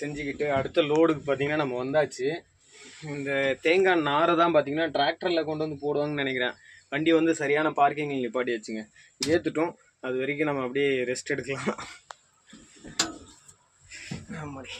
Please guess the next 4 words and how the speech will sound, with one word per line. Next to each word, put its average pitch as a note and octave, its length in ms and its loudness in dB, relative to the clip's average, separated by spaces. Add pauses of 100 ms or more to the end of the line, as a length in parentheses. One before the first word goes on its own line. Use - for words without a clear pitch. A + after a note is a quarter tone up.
(1900)
வெயில் E3+ 360 6
தான் F3+ 140 0
பட்டையை E3+ 260 0
கிளப்புது. D#3+ 400 -2